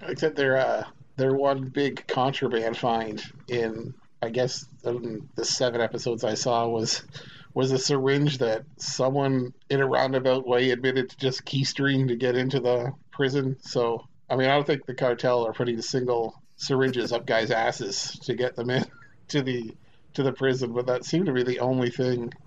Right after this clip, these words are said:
that they found the entire time. And again, of course, poor Charlie gets blamed <laughs> for that as well. 'Cause that guy couldn't fucking hide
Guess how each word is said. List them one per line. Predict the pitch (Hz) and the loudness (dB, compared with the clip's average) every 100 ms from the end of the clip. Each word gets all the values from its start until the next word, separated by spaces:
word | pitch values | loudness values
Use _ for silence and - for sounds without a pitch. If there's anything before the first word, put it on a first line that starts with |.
| - | -6
that | 131 120 | -2 0
they | 120 | 0
found | - 131 156 131 107 - | 0 0 2 0 -4 -8
the | 113 113 | -4 -4
entire | 113 120 117 110 | -2 0 0 0
time. | 123 113 113 - - - - | 0 0 -2 -8 -18 -20 -2
And | 143 | 0
again, | 143 147 135 | 2 4 2
of | 123 | 0
course, | 123 123 117 - | 0 0 0 0
poor | 127 120 | -2 0
Charlie | - 123 120 113 | 2 2 2 -2
gets | 123 - | -6 -6
blamed | 113 117 123 - - - | -2 2 2 0 -6 -14
<laughs> | - - | -16 -2
for | 156 | 2
that | 147 135 127 | 4 4 2
as | 135 151 | -2 -4
well. | 139 131 - - - 120 143 - - | -4 -2 -8 -8 -18 -18 -18 -20 -18
'Cause | 135 | -4
that | 135 135 | -2 0
guy | 139 127 | 0 0
couldn't | 151 139 120 - - - | 2 0 -2 -14 -12 -8
fucking | 139 127 117 113 - - - | -4 -4 -4 -8 -14 -12 -2
hide | 135 127 127 117 | 2 2 2 -4